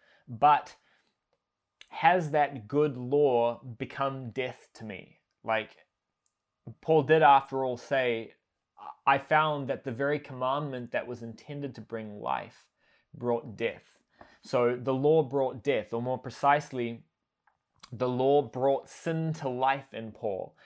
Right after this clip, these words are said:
And as his sinful nature took control of him, his, like, true, real self died, is what he said. Uh,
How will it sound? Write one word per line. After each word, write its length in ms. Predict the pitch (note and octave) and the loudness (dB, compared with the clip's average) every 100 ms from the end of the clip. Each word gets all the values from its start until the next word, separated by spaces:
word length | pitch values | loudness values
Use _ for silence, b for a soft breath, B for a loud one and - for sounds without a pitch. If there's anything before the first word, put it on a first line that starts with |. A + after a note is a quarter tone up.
| b b | b b
And 200 | B2 B2 | -6 -4
as 320 | B2 D3 D#3 | 2 2 2
his 200 | D3+ C3+ | -2 -4
sinful 440 | - E3+ F3 E3+ C#3 | -4 -6 -4 -4 -2
nature 400 | C3+ D3+ - A#2+ | -2 -4 -6 -10
took 240 | - C#3+ | -8 -10
control 500 | - A#2 - C3 D#3+ | -10 -6 2 4 4
of 80 | E3+ | 0
him, 300 | F#3+ G#3 G#3+ b b | -4 -8 -10 b b
his, 240 | - C#3 A#2 | -4 -4 2
like, 360 | B2+ B2 - | 2 2 -4
true, 360 | - - E3 D3+ | -6 2 2 2
real 260 | B2+ C#3+ C3+ | 4 4 2
self 340 | - B2 A#2 - | 0 -2 -2 -4
died, 400 | B2 G#2+ - - - | 2 2 2 -6 -18
is 140 | - | -10
what 140 | A2 | -8
he 40 | G#2 | -8
said. 400 | - A2 G2 - b b b b b b _ - | -6 -6 -6 -12 b b b b b b _ -2
Uh, 340 | G#2+ G#2+ A2 | 2 2 0